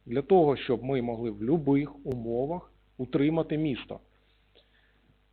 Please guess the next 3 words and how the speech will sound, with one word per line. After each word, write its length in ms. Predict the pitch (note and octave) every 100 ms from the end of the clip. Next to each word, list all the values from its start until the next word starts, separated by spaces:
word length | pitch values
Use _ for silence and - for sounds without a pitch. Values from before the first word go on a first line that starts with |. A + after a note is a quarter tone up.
| _ _ _
А, 840 | A#2+ B2 B2+ B2+ B2+ B2+ B2+ B2 A2+ - - - - - - _ _ _ _
друге 420 | A#2 D#3+ A3+ G3+
питання, 680 | - D#3+ D#3 C#3 B2 G#2+ G2+